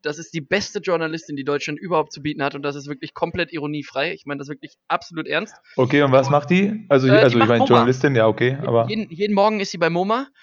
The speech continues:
Speaker 1: und, äh, macht dann von halb sechs bis um halb zehn, äh, machen die dann vier Stunden Sendung. Frag mich
Speaker 2: Okay.
Speaker 1: nicht was, aber scheint ein Konzept zu sein, was seit dreißig Jahren
Speaker 2: <laughs>
Speaker 1: läuft und das finde ich ist eigentlich eine Sache, die könnte man übernehmen.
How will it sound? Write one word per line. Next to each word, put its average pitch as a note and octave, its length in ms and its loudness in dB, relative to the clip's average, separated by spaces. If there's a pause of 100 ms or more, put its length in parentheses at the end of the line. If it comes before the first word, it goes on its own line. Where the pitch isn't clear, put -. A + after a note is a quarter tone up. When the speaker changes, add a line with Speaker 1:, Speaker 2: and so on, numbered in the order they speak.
(300)
Speaker 1:
und, F3 720 -2
äh, E3 340 -2
macht F3 280 -12
dann F3 140 -10
von E3 280 -14
halb E3+ 180 -8
sechs E3+ 300 -12
bis E3+ 180 -10
um D#3 280 -8
halb D#3+ 240 -6
zehn, E3 340 -10 (340)
äh, D#3 220 0
machen D#3+ 240 -6
die D#3+ 80 -2
dann D3+ 160 -8
vier F3 160 -8
Stunden D#3+ 320 -10
Sendung. F3+ 400 -4 (760)
Frag F#3 240 -2
mich A2+ 160 0
Speaker 2:
Okay. B2+ 60 0
Speaker 1:
nicht C3 180 -6
was, A3 260 -8 (420)
aber F3 260 -4
scheint G3 260 -2
ein - 80 -4
Konzept F#3+ 360 -2
zu F#3 80 -10
sein, F3 220 -2
was E3 120 -6
seit E3 160 -6
dreißig F3 260 -6
Jahren C3+ 200 2
Speaker 2:
<laughs> D3 40 2
Speaker 1:
läuft F#3 320 2
und D3 100 -10
das D#3 140 -6
finde D#3+ 180 -4
ich D3 60 -4
ist D#3+ 100 -4
eigentlich D3 260 -4
eine C#3+ 120 -2
Sache, D3 300 0
die C3+ 220 -6
könnte D3 200 -4
man C#3+ 100 0
übernehmen. D3+ 460 -2